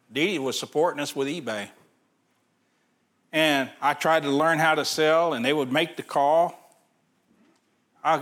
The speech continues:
just got no tolerance for it anymore. It's like when somebody's, "Yes, we're doing a drive." <laughs> And then I just go on about my, I, I, I just don't even argue anymore.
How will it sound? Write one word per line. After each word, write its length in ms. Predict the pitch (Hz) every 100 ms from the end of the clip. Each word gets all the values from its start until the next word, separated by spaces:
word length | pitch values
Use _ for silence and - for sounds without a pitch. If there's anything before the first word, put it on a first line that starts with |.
| 156
just 260 | 135 147
got 160 | 147 147
no 120 | 135
tolerance 480 | 147 139 165 131 120
for 260 | - 120 117
it 60 |
anymore. 540 | 117 113 123 143 107 110
It's 180 | -
like 260 | 123 113 98 _ _ _ 127
when 120 | 117
somebody's, 580 | 113 127 139 127 113 - _ _ _ _ _ _ _ _ _
"Yes, 280 | - 240 170
we're 100 | 185
doing 280 | 202 202 175
a 80 | 135
drive." 580 | 123 160 180 185 160 - - _ _ _ _ _ -
<laughs> 80 | - - _ _ _ _ _ _ _ _ _ - _ _ _ -
And 160 | 123
then 120 | 147
I 100 | 147
just 220 | 135 139 -
go 160 | 147
on 120 | 165
about 240 | 143 151 156
my, 120 | 131 - _
I, 80 | 156
I, 380 | 175 156 156 143 - -
I 100 | 147
just 240 | 160 170
don't 200 | 175 175
even 180 | 175 160
argue 400 | 156 185 147 120
anymore. 440 | 113 107 110 101